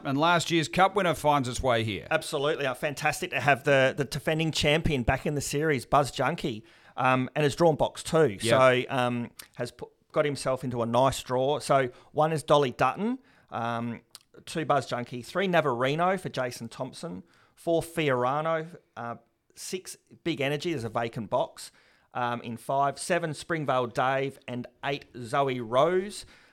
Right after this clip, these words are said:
Speaker 2: Um, only a seven dog field, but I mean, it looks like all the main chances have drawn inside Big Energy. Big Energy's drawn six. Um, but there looks to be some good speed here with Dolly Dutton off the red
Speaker 1: Yep.
Speaker 2: and Fiorano from the four.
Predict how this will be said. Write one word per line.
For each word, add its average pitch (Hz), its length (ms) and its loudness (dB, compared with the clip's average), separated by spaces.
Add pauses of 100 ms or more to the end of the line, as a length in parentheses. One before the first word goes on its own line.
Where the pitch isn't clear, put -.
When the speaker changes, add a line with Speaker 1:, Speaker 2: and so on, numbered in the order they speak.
(120)
Speaker 2:
Um, 143 500 -2 (160)
only 240 160 0
a 202 60 0
seven 160 320 0
dog 139 180 2
field, 160 420 0
but 147 120 2
I - 20 2
mean, 151 160 -2
it - 120 -6
looks 170 220 -6
like 196 200 2 (100)
all 170 320 2
the 151 80 -2
main 143 320 -2
chances 143 480 -8
have 127 160 -12
drawn 131 500 -4 (640)
inside 165 640 2 (280)
Big 147 180 -6
Energy. 170 480 -2
Big 147 140 -6
Energy's 135 360 -8
drawn 123 260 -6
six. - 500 -8 (360)
Um, 123 420 -4 (100)
but 151 140 -2
there 147 100 -2
looks 208 220 -4
to 233 80 -6
be 190 160 -4
some - 180 -10
good 139 180 -10
speed 135 360 -6
here 156 160 -4
with 123 140 -8
Dolly 139 220 0
Dutton - 300 -2
off 117 160 -4
the 120 100 -4
red 123 380 -2
Speaker 1:
Yep. 117 160 0
Speaker 2:
and 117 280 -8 (420)
Fiorano 127 560 0
from 120 200 -6
the 107 80 -8
four. 113 640 -4